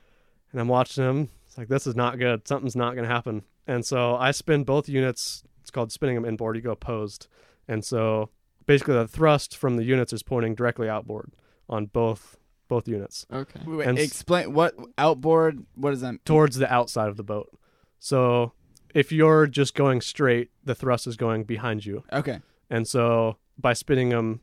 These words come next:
Speaker 1: the units inboard, making the thrust go outboards, the, they're basically working against each other, it's basically like putting on the brakes.
Speaker 3: Okay,
Speaker 1: 'Cause you
Speaker 3: gotcha.
Speaker 1: basically don't have brakes on a boat, but by
Speaker 3: Right.
Speaker 1: doing that, you can slow yourself down pretty quick.
Speaker 3: Gotcha.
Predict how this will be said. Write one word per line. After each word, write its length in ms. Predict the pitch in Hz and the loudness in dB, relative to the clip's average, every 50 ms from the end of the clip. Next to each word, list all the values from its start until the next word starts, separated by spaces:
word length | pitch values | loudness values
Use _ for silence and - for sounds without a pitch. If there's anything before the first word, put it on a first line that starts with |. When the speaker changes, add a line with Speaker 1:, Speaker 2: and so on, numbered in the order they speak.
| _ _ | _ _
Speaker 1:
the 80 | - 127 | -10 -6
units 300 | 120 120 117 113 - - | -4 -2 -2 -2 -4 -4
inboard, 480 | 139 131 127 117 110 110 110 110 110 - _ - - | -4 -4 -2 -2 -2 -2 -2 -4 -6 -8 _ -16 -8
making 220 | - 120 110 113 107 | -8 -6 -6 -6 -8
the 60 | 101 | -6
thrust 260 | - 123 113 - - | -4 -6 -6 -6 -6
go 80 | - 107 | -6 -6
outboards, 500 | 107 113 - 135 131 135 135 - - - _ _ _ _ _ _ _ _ _ _ _ _ _ _ | -6 -4 -2 -2 -2 -2 -2 -4 -10 -14 _ _ _ _ _ _ _ _ _ _ _ _ _ _
the, 400 | - 131 127 120 117 113 113 117 - - | -6 -2 0 2 2 2 2 0 -2 0
they're 120 | - 143 | 0 2
basically 300 | 139 147 139 - - 135 | 4 4 2 2 2 -2
working 340 | 123 117 131 127 - 123 110 | 0 0 -2 -2 -2 -4 -4
against 320 | 107 110 113 113 113 - 139 | -4 -2 -4 -4 -4 -4 -6
each 120 | 120 - | -6 -4
other, 300 | 139 131 135 139 139 - _ _ _ _ _ _ _ _ _ _ - | -2 -2 0 -2 -2 -4 _ _ _ _ _ _ _ _ _ _ -4
it's 120 | - 135 - _ _ - | -4 -4 -6 _ _ 4
basically 320 | 165 160 151 - - 147 | 4 4 4 4 0 -2
like 180 | 135 127 120 - | 0 0 -2 -2
putting 220 | - 131 127 113 | -4 -4 -4 -4
on 80 | 107 104 | -4 -6
the 60 | 101 | -8
brakes. 440 | 101 110 101 101 - - - - - - | -8 -8 -8 -10 -10 -14 -18 -18 -10 -8
Speaker 3:
Okay, 240 | 139 147 - - - - | -8 -8 -8 -10 -14 -8
Speaker 1:
'Cause 180 | - 127 120 113 | -6 -4 -4 -2
you 80 | 135 131 | -2 -4
Speaker 3:
gotcha. 300 | 113 - - - 65 - - | -4 -6 -10 -16 -18 -8 2
Speaker 1:
basically 280 | - 160 151 - - 143 | 4 4 4 4 2 0
don't 140 | 131 131 127 | 0 2 0
have 120 | 123 113 | -2 -2
brakes 240 | - 120 120 120 - | 0 0 0 0 -2
on 60 | 123 113 | -4 -4
a 40 | 107 | -2
boat, 260 | 117 120 123 123 120 | -2 0 -2 -2 -2
but 200 | 123 120 123 113 | -6 -8 -4 0
by 120 | - 123 120 | 2 2 2
Speaker 3:
Right. 100 | 143 135 | 4 4
Speaker 1:
doing 200 | 135 143 135 127 | 6 6 6 4
that, 140 | 120 113 117 | 2 0 0
you 60 | 117 | -2
can 120 | - 120 | -2 -4
slow 160 | 107 - 143 127 | -4 -2 0 0
yourself 320 | 120 113 - 123 113 - | 0 -2 -2 -4 -4 -2
down 160 | - 113 113 | -2 -4 -4
pretty 160 | - - 113 | -4 -6 -8
quick. 320 | 107 - 117 113 117 - - _ _ - - - | -6 -4 -4 -4 -4 -6 -12 _ _ -20 -18 -12
Speaker 3:
Gotcha. 340 | - 120 113 - - - | -12 -10 -10 -12 -16 -20